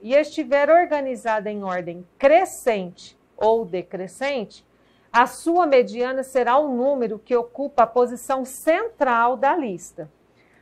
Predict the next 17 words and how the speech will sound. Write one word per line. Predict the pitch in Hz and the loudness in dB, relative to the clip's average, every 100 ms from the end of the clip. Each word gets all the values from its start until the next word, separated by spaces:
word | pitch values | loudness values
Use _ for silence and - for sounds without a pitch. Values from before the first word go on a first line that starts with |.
| _ - | _ 4
Olha | 262 294 | 8 10
o | |
exemplo. | 294 208 180 - - 170 _ _ _ _ _ _ _ _ _ _ | 8 6 -4 -12 -18 -20 _ _ _ _ _ _ _ _ _ _
Marcos | 202 247 269 330 320 277 | -2 0 2 0 -2 0
obteve | 269 254 254 247 233 254 233 285 - _ _ | 0 0 -6 -2 2 2 0 -6 -16 _ _
as | 269 269 | 0 2
seguintes | 330 269 415 415 370 | 0 0 -6 -4 -4
notas | 302 302 311 320 | 2 2 4 2
no | 311 | 0
primeiro | 330 311 285 269 | -4 -2 2 2
semestre: | 254 339 311 190 147 - _ _ _ _ _ _ | 0 -8 -6 -8 -10 -20 _ _ _ _ _ _
quatro, | - 202 175 170 170 190 - 330 427 _ _ | -8 -4 -2 -2 -4 -6 -6 -8 -8 _ _
cinco, | - - - 190 170 170 170 - 349 - _ _ _ _ | -20 -20 -14 -12 -10 -12 -12 -12 -12 -14 _ _ _ _
sete, | - - 196 170 165 170 - - 311 - _ _ _ _ | -20 -10 -4 -2 -2 -6 -12 -14 -14 -16 _ _ _ _
quatro | - 185 170 185 - 277 339 _ _ _ | -4 -2 0 -4 -6 -10 -10 _ _ _
e | 330 427 | -2 -2
sete. | - 190 - - - - | 0 -4 -4 -12 -20 -20